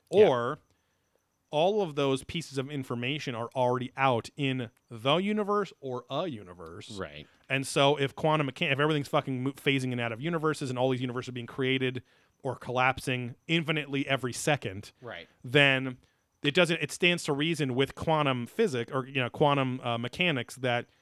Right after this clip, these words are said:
Speaker 2: you could, if you wanted to solve a problem, tap into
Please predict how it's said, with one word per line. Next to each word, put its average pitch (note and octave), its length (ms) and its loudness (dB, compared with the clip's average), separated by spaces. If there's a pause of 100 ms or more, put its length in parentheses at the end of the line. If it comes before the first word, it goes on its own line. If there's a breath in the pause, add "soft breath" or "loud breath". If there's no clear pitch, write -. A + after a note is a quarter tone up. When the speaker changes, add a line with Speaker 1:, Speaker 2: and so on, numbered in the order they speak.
(340)
Speaker 2:
you C3 180 -2
could, C3+ 440 4
if C#3+ 180 0
you C3 120 0
wanted D3 460 0
to C3 120 -4
solve C3+ 340 6
a A#2 80 -2
problem, A#2+ 680 -2 (440)
tap D#3+ 380 6
into C#3 500 0